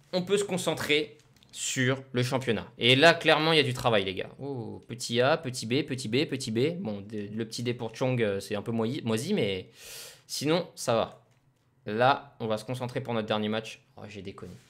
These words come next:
J'ai fait jouer Martial alors que, ouais, il, trois jours après, normalement, trois, quatre jours, il va se reposer, là, Martial. Oh, il est en pleine forme. Je vais faire un choix fort. On va simuler le dernier match, euh, la semaine prochaine. Enfin,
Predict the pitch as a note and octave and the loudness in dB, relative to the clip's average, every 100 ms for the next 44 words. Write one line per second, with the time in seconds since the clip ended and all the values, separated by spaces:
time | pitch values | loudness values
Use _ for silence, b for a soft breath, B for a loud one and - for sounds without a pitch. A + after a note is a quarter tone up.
0 | _ - A#2+ B2 A#2+ A2+ G#2 - C3 A2 | _ -12 -4 0 2 2 0 2 2 4
1 | G2 - G#2 G2 A#2 G#2 F#2 F#2 F#2 F#2+ | 0 -4 -6 -2 0 0 -4 -10 -14 -18
2 | - A2+ A#2 G#2+ G#2 B B - C#3 D#3+ | -10 -6 -2 -2 -2 B B 4 8 8
3 | F#3 F3 C#3 C#3+ D#3 A#2+ - G2+ C#3+ E3 | 8 4 4 4 4 2 0 -2 2 4
4 | A2+ G#2+ A2 F#2 - _ _ _ _ _ | 2 0 -4 -4 -12 _ _ _ _ _
5 | _ _ _ _ _ _ _ _ _ _ | _ _ _ _ _ _ _ _ _ _
6 | _ _ _ _ _ _ _ _ _ _ | _ _ _ _ _ _ _ _ _ _
7 | _ _ _ _ _ _ _ _ _ G#2 | _ _ _ _ _ _ _ _ _ -2
8 | F#2+ F2+ F#2+ F2+ F2+ - b b C#3 F3+ | -2 -2 -6 -6 -8 -10 b b 4 6
9 | A3 G3 F#3+ F3 G2+ - - _ _ _ | 6 4 4 2 0 -2 -14 _ _ _
10 | _ - B B - B2+ C#3 C3+ F3+ G#3 | _ -20 B B -2 4 6 4 2 4
11 | F#3 F3+ F3 - A#2 A2+ A#2 D#3 D3+ C#3+ | 6 4 4 -2 0 2 6 6 4 2
12 | C#3 B2+ - G#2+ G#2 G#2 B2 A#2 A#2 D3+ | 2 0 -2 0 2 2 -2 -4 0 0
13 | B2+ G2+ - G2 F2+ | 0 -4 -2 -4 -4